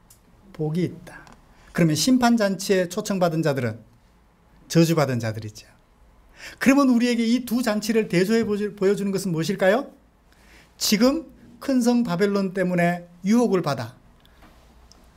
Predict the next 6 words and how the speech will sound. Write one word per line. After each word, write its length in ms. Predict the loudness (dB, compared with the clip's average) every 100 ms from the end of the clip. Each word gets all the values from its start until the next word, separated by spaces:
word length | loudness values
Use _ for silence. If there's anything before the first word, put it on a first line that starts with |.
| _ _ _ 0
이럴까 340 | 2 4 2
저럴까 320 | 2 0 0
마음에 340 | 0 2 2 0
헷갈리는 420 | 0 0 2 0
가운데 360 | 0 0 0 0
있는 400 | 0 -2 -2